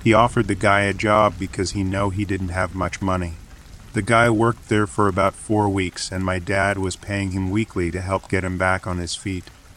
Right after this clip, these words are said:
Spending all that time at my dad's workplace and at our house, the guy adapted to our schedules. Even my mom got used to him being around. I asked my dad if he saw the guy acting weird any time before the incident,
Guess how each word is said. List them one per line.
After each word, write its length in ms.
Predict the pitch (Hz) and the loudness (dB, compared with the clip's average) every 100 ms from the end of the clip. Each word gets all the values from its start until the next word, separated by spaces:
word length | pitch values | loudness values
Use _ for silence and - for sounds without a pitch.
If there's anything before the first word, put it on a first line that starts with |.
| - - - | -20 -20 -20
Spending 440 | - - 113 107 104 | -16 -2 2 2 4
all 180 | 104 107 | 4 4
that 220 | 104 - | 0 0
time 320 | 110 104 101 | 0 2 0
at 80 | 92 | -2
my 160 | 92 | -4
dad's 420 | 90 101 98 95 92 | -2 0 0 0 -2
workplace 760 | 107 - - 90 87 - - - | -2 -4 -8 -6 -6 -8 -10 -6
and 160 | 90 | -2
at 120 | 92 | 0
our 160 | 90 87 | 0 0
house, 460 | 104 104 87 - - - | 2 2 0 -8 -14 -12
the 60 | 101 | -4
guy 280 | 104 101 | 0 2
adapted 560 | 98 90 104 104 - 92 | 0 0 0 0 -4 -12
to 160 | - 98 | -6 -4
our 120 | 90 | -4
schedules. 680 | - 98 95 90 92 87 - - - - - - | -4 -6 -6 -6 -12 -14 -18 -20 -20 -20 -14 0
Even 260 | 113 110 107 | 2 4 2
my 180 | 101 | 2
mom 400 | 101 104 107 98 | 2 4 2 0
got 240 | 92 90 90 | -2 -4 -4
used 220 | 90 - | -10 -10
to 60 | 92 | -8
him 240 | 87 87 | -8 -8
being 260 | 90 87 85 | -6 -6 -6
around. 520 | 87 87 87 85 87 - - - - - - | -4 -4 -4 -6 -10 -20 -20 -20 -20 -12 -2
I 100 | 104 | 4
asked 300 | 113 107 117 | 4 4 0
my 140 | 101 | 0
dad 380 | 92 101 98 98 | 0 0 0 0
if 140 | 92 | -4
he 100 | - | -6
saw 260 | 95 113 104 | -4 0 0
the 120 | 98 | 0
guy 320 | 90 101 98 | 0 2 2
acting 500 | 98 101 101 101 95 | 2 -2 -2 -6 -6
weird 300 | 95 107 101 | -2 0 0
any 240 | 101 104 104 | 0 -2 -2
time 340 | - 101 95 | -4 -4 -4
before 320 | 90 - 101 | -6 -4 -4
the 160 | 90 92 | -2 -4
incident, 440 | 95 - 82 82 | -4 -6 -8 -10